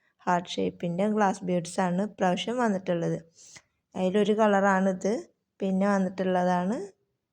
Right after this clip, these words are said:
ഈ ബ്ലൂ, സ്കൈ ബ്ലൂ. അപ്പം ഞാൻ ശരിക്ക് കാണിച്ചു തരാം. ഈ കളർ ചിലപ്പോൾ എടുത്താൽ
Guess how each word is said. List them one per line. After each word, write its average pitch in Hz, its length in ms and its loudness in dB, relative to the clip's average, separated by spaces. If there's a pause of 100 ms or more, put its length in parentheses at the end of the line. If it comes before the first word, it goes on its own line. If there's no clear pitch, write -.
(440)
ഈ 185 100 -4 (100)
ബ്ലൂ, 180 240 0 (720)
സ്കൈ - 420 2
ബ്ലൂ. 165 200 -2 (920)
അപ്പം - 240 -16
ഞാൻ 196 140 -4
ശരിക്ക് 190 440 -4 (240)
കാണിച്ചു 185 460 -4
തരാം. 180 200 0
ഈ 180 120 0
കളർ 185 260 -2
ചിലപ്പോൾ 190 320 -2
എടുത്താൽ 175 360 -4